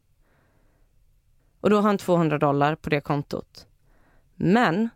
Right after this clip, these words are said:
det har inte dragits något från sparkontot. Så han tänker att det här är säkert bara någon bugg och att det kommer synas snart. Så han tar pengarna, går tillbaka till baren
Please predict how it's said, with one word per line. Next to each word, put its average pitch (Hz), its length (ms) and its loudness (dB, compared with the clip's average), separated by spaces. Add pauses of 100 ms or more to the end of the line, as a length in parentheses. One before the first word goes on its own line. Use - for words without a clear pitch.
(260)
det 170 80 0
har 180 100 4
inte 165 180 -2
dragits 185 420 -2
något 196 320 0
från 151 200 -4
sparkontot. - 840 -6 (1800)
Så - 120 -4
han 190 80 0
tänker 185 280 0
att 175 60 -2
det 185 100 2
här 202 100 2
är 196 60 2
säkert 160 280 -2
bara 151 240 2
någon 147 200 -2
bugg 233 500 0
och 160 180 -4
att 156 60 0
det 156 80 -4
kommer 156 160 -2
synas 143 420 -4
snart. - 460 -10 (1200)
Så - 140 -6
han 214 180 2
tar 190 400 2
pengarna, 160 600 0 (100)
går 165 120 -4
tillbaka 175 360 0
till 170 80 -2
baren 147 540 0